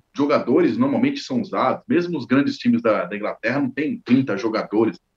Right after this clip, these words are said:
E ele tentou fazer isso e ele explicou na coletiva a questão do terceiro jogador da posição, se precisar ser da base, né?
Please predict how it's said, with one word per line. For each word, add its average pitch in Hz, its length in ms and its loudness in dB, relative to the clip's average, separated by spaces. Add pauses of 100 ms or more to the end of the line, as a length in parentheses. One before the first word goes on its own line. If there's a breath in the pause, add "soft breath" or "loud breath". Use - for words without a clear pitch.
(1080 loud breath)
E 139 100 8
ele 139 160 8
tentou 143 380 6
fazer 151 240 6
isso 185 340 4
e 233 40 2
ele 214 60 -4
explicou 175 400 -2
na 147 120 2
coletiva 139 540 0
a 165 40 -4
questão 156 340 -4
do 156 160 -4
terceiro 160 520 4
jogador 120 420 2
da 117 100 -2
posição, 113 380 -4
se 120 100 -4
precisar 127 300 2
ser 160 160 0
da 180 140 2
base, 131 420 4
né? 120 160 -6